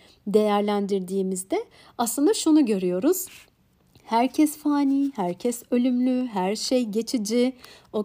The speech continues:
Carl Sagan'ın söylediği gibi uzayın derinliklerinden dünyaya baktığın zaman dünya aslında mavi soluk bir nokta. E, tabii ki Hypatia'nın döneminde böyle teknolojiler yok, böyle bilgiler yok ama elinden geldiğince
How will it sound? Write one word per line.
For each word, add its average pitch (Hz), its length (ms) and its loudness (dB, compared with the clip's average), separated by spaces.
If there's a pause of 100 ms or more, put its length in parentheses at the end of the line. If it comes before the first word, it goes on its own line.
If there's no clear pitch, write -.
Carl 240 180 0
Sagan'ın 233 760 -4
söylediği 208 520 -2
gibi 247 440 0 (140)
uzayın 214 520 -2 (100)
derinliklerinden 202 1000 -2
dünyaya 208 480 -2
baktığın 226 400 -6
zaman 208 380 -6 (120)
dünya 220 300 -4
aslında 196 400 -6
mavi 208 480 -2
soluk 196 500 -8
bir 240 180 -6
nokta. 196 500 -4 (680)
E, 208 120 -4
tabii 247 220 -4
ki 247 120 -4
Hypatia'nın 226 680 -4
döneminde 214 420 -4
böyle 202 200 -4
teknolojiler 190 840 -6
yok, 185 300 -8
böyle 185 320 -4
bilgiler 180 480 -6
yok 220 300 -4 (160)
ama 233 280 -6
elinden 233 540 -2
geldiğince 254 760 -4